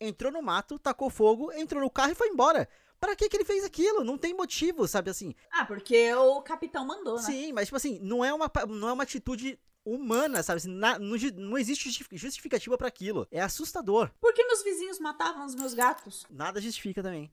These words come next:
Speaker 2: Eles não faziam nada.
Speaker 1: Sim.
Speaker 2: Ai, são barulhentos. Ué, os filhos drogados dos meus vizinhos também eram. Nunca matei nenhum deles.
Speaker 1: Sim.
Speaker 2: Deveria.
Speaker 1: <laughs>
Speaker 2: Eu teria feito um bem pra sociedade e não fiz nada. Por que que as pessoas matam gatos alheios? Por que que as pessoas
Speaker 1: É.
Speaker 2: falam coisas horríveis pra crianças do nada?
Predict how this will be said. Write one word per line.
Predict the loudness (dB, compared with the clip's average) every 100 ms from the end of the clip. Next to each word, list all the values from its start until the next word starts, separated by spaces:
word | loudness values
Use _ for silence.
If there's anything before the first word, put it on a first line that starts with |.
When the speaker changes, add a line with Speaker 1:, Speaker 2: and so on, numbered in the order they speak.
| -6
Speaker 2:
Eles | -6 -6
não | -2
faziam | -2 0 -2
nada. | 0 2 2 -2 0
Speaker 1:
Sim. | 6
Speaker 2:
Ai, | 8 8
são | 4 6
barulhentos. | 10 10 8 6 0 -6 -4
Ué, | 4 4 4
os | -6 -6
filhos | -4 -4
drogados | 0 2 6 6 4 -2
dos | -2
meus | -2 0
vizinhos | -2 -4 -6
também | -4 -6 -2
eram. | -2 -2
Nunca | -6 -4 -2
matei | 0 -2 -4
nenhum | -6
deles. | -2 -2 -2
Speaker 1:
Sim. | -4
Speaker 2:
Deveria. | -2 -2 -2 -2 -4 -4
Speaker 1:
<laughs> | -4 -4 -8 -10 -10 0
Speaker 2:
Eu |
teria | 4 4
feito | 2 -4 -4
um | -4
bem | -4 -2
pra | -2 0
sociedade | -2 -2 -4 0 0 -2 -4
e | -6
não | 0
fiz | 2 4 4
nada. | 2 0 -8 -10
Por | -8
que | -4
que | -4
as | -6
pessoas | -6 -4
matam | 0 0 -2 0
gatos | 0 0 -4
alheios? | -4 -6 -8 -8 -12
Por | -12
que | -12
que | -12
as | -10
pessoas | -6 0 2 0 4
Speaker 1:
É. |
Speaker 2:
falam | 6 6 4
coisas | 4 4 0
horríveis | -2 0 0 0 -2
pra | -4 -6
crianças | -2 -2 -2 -6 -6 -6
do | -2
nada? | 2 2 0 -8